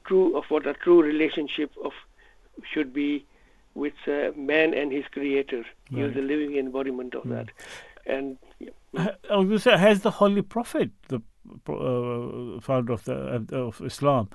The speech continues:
Speaker 2: uh, peace and blessings of Allah be upon him, has he thrown any light on us on how to understand God?
Speaker 1: Well, ba-,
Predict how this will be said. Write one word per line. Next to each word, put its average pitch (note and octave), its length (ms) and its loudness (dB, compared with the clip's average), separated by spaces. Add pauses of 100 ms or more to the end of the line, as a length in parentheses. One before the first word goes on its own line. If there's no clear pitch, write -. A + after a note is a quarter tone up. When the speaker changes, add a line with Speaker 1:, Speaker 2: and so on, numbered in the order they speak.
(480)
Speaker 2:
uh, A#2+ 340 -4
peace A#2+ 260 -6
and A#2+ 100 -2
blessings A#2 340 -4
of G#2+ 120 -6
Allah A2+ 200 -2
be A2+ 100 -4
upon A#2+ 260 -2
him, B2+ 100 2
has F3+ 340 2
he B3+ 160 4
thrown D#3+ 340 4
any C3 180 6
light B2 380 4
on B2 260 0 (300)
us C#3+ 280 -2
on C#3+ 200 -2
how C3 200 -2
to C3 140 -4
understand A#2+ 520 -2
God? G2+ 240 -8 (1160)
Speaker 1:
Well, D#3+ 160 4
ba-, D3+ 340 2